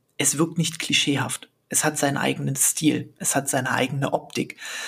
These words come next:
es hat seine eigene Atmosphäre, seine eigene Aura. Und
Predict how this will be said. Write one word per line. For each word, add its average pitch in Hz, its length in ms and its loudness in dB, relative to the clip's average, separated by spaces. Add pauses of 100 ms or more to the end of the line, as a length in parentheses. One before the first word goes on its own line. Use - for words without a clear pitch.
(180)
es - 180 2
hat 143 160 0
seine 127 260 2
eigene 127 300 0
Atmosphäre, 147 640 2
seine 123 260 0
eigene 127 380 -2
Aura. 147 500 2 (540)
Und 139 380 0